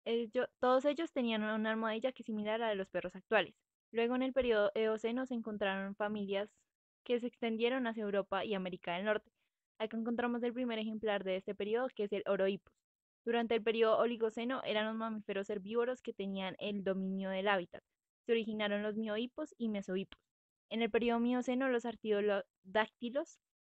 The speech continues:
comenzaron a ganar poder gracias a sus características anatómicas: estomi-, estómago con cuatro cámaras que les permitía aprovechar de mejor manera los nutrientes presentes en la hierba. Si bien fueron desplazados de su lugar y el número de las especies disminuyó mucho,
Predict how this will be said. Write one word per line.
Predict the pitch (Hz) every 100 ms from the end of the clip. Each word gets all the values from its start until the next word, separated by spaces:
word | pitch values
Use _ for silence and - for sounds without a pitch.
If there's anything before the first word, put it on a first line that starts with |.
| _ _ _ _ _ _
comenzaron | 233 226 226 233 226
a | 226
ganar | 240 233
poder | 214 220 240
gracias | 240 220 220 214
a | 220
sus | 220 -
características | 226 214 202 202 - 196
anatómicas: | 196 190 190 226 202 - - -
estomi-, | 202 208 208 202 _
estómago | 220 233 226 240 262
con | 269
cuatro | 262 220 202
cámaras | 226 240 269 285
que | -
les | 220
permitía | - 208 202 190 196
aprovechar | 196 202 214 220 185
de | 175
mejor | 190 202 196
manera | 180 185 185 190
los | 196
nutrientes | 202 196 220 233 240 285
presentes | - 208 185 180 180
en | 180
la | 180
hierba. | 214 190 - _ _ _ _ _ _
Si | 233
bien | 233 240
fueron | 247 247 247
desplazados | 254 - 254 233 214
de | 208 214
su | 233
lugar | 233 202 214 285 _ _ _ _ _ _
y | 226 220
el | 214
número | 214 220 220
de | 226
las | 226
especies | - - 220 247
disminuyó | 208 196 190 190 180 180
mucho, | 196 202 -